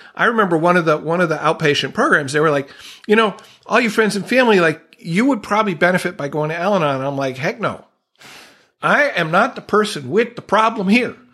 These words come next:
<laughs> Right? Okay. Um, but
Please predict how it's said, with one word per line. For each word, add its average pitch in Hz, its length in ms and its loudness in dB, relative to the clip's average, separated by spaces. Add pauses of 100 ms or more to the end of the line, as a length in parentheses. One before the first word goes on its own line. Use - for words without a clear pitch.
(200)
<laughs> - 340 -2
Right? 214 360 2 (360)
Okay. 202 360 2 (440)
Um, 180 400 -2 (1600)
but 185 300 -2